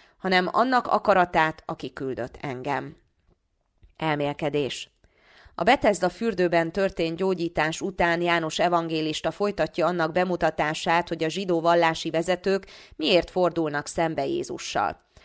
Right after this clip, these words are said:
A gyógyítás szombaton történt, ami a farizeusok szemében bűnös dolog,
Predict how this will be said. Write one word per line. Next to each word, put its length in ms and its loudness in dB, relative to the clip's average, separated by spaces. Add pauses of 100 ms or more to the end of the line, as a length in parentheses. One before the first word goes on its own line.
(200)
A 80 -6
gyógyítás 580 0
szombaton 680 0
történt, 520 -2
ami 180 0
a 100 -2
farizeusok 680 -2
szemében 580 -2
bűnös 400 -2
dolog, 300 2